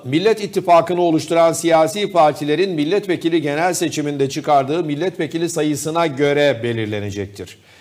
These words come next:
İttifak partilerinin her biri kabinede en az bir bakanla temsil edilecektir.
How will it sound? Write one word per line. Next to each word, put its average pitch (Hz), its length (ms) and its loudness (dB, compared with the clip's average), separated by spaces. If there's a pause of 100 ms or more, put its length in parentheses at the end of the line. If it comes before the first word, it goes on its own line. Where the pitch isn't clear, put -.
(180)
İttifak 170 480 2
partilerinin 165 600 2
her 180 320 2
biri 175 300 2
kabinede 165 500 0
en 190 300 0
az 190 320 2
bir 190 240 -2
bakanla 147 540 0
temsil 117 340 -6
edilecektir. 190 720 -2